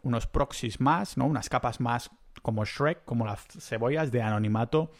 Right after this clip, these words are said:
de cara fuera de Estados Unidos. A Estados Unidos le mola tener la información de todo Dios, pero no acostumbra a dar información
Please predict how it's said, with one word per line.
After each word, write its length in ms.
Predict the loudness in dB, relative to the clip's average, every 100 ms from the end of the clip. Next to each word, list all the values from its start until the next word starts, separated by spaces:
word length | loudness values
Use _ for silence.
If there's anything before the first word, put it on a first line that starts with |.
| -20 _ -4
de 200 | -2 2
cara 260 | 2 2
fuera 480 | 0 0 2 2 0
de 80 | -2
Estados 460 | -4 -6 -6 -6
Unidos. 320 | -10 -10 -10 -6
A 20 |
Estados 260 | 0 2
Unidos 300 | 2 2 2
le 140 | 2 2
mola 280 | 4 4 4
tener 180 | 0 0
la 80 | -2
información 540 | 0 0 0 0 0
de 100 | 0
todo 320 | 2 4 4
Dios, 420 | 4 2 0 -2 -14 -20 -20 _ -2
pero 160 | 2
no 80 | 2
acostumbra 540 | 4 2 4 4 4 2
a 120 | 2
dar 180 | 2 2
información 760 | 2 2 0 0 0 2 2